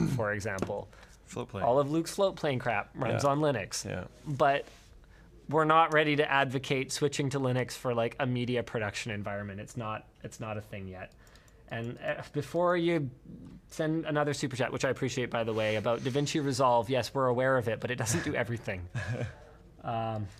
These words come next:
Speaker 1: Michael, Freddie, Lazar, Lachlan, Danny,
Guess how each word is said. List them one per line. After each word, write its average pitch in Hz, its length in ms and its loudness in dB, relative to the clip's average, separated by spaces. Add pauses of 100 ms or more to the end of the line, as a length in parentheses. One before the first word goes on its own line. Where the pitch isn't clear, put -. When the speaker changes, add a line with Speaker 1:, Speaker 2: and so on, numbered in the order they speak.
(1400)
Speaker 1:
Michael, 214 640 6
Freddie, 214 840 2 (420)
Lazar, 208 1300 6
Lachlan, 190 960 2 (240)
Danny, 180 800 2